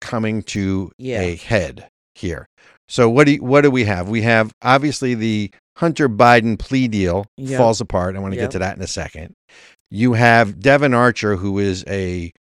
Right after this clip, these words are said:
Speaker 1: um, former partner of
Speaker 2: That's right.
Speaker 1: Hunter Biden, now testifying behind co-,
Speaker 2: Yep.
Speaker 1: uh, before Congress in closed doors, by the way, but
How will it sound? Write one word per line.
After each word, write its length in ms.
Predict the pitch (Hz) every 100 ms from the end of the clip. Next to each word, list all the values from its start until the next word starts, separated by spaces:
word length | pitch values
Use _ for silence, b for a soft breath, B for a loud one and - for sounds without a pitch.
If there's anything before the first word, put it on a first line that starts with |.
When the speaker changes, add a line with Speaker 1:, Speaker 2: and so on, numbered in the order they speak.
| _ -
Speaker 1:
um, 320 | 90 73 73 _ _ 98 98
former 340 | - 135 113
partner 500 | 95 - 131 92 92 95
of 280 | 95 92 92
Speaker 2:
That's 100 | -
right. 80 | 110
Speaker 1:
Hunter 260 | 190 143
Biden, 320 | 95 92 90 90
now 220 | 101 98
testifying 640 | - 127 - 117 107 98
behind 560 | 95 104 85 92 90 -
co-, 140 | -
Speaker 2:
Yep. 140 | 135
Speaker 1:
uh, 100 | 98
before 280 | 87 92 90
Congress 580 | - - 131 82 104 -
in 180 | 113 98
closed 320 | - 101 -
doors, 320 | 80 82 107
by 160 | 82 82
the 60 |
way, 140 | 85 90
but 220 | 82 101